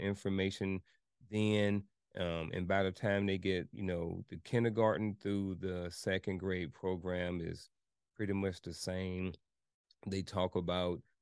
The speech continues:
you know, they get to go to a hospital and they get to go to,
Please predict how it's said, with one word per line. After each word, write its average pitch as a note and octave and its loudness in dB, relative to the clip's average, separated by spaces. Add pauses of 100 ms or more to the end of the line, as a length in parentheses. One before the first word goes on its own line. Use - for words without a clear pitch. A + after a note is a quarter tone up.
(140)
you G2+ -16
know, F2+ 0
they G2 2
get F#2+ 0
to G2 -4
go F#2 -2
to - -4
a F2 0
hospital F#2 -2
and E2 -4
they E2+ -6
get F2 -4
to E2+ -6
go F2 -8
to, F2 -2